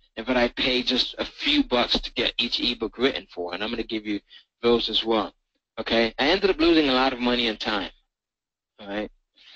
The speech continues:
And Amazon nearly banned my account just as I got to the point of making, uh, that first two thousand dollar check I, I shared with you, right? Because I was making dumb mistakes. Okay, I was, I was publishing less than quality content. You always wanna publish quality content,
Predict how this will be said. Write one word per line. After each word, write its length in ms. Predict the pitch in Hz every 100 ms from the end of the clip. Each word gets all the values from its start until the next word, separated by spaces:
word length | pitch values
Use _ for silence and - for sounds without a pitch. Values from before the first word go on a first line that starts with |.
| _ _ -
And 420 | 110 110 117 - _ _ -
Amazon 480 | 147 160 151 139 135
nearly 260 | 139 131
banned 340 | 117 123 123 123
my 140 | 113
account 380 | 110 - 127 113
just 220 | 123 -
as 100 | 113
I 100 | 113
got 220 | 110 107
to 80 | -
the 80 | 104
point 280 | - 113 110
of 80 | 104
making, 420 | 107 104 107 107 _ _ _
uh, 220 | 85 78 - _
that 180 | 131 -
first 280 | 185 196 -
two 80 | 208
thousand 300 | 190 180 170
dollar 200 | 170 175
check 260 | - 170
I, 200 | 165 165 -
I 80 |
shared 280 | 147 180 175
with 100 | 170
you, 200 | 185 208 - _ _ _ -
right? 140 | 139
Because 200 | - 135
I 40 | 131
was 180 | 120
making 340 | 135 147 135 120
dumb 220 | 127 120
mistakes. 520 | 117 - 107 90 - - _ _ _ _ -
Okay, 200 | - 110
I 40 |
was, 200 | 107 110 -
I 60 |
was 120 | 110
publishing 520 | - 131 135 131 131 113
less 280 | 113 113
than 160 | - 110
quality 540 | - 113 107 107 101
content. 540 | 98 101 98 - 92 92
You 120 | 104
always 280 | 107 120 113
wanna 160 | 107
publish 380 | 104 104 101 101
quality 440 | - 107 101 98 95
content, 480 | 101 95 92 -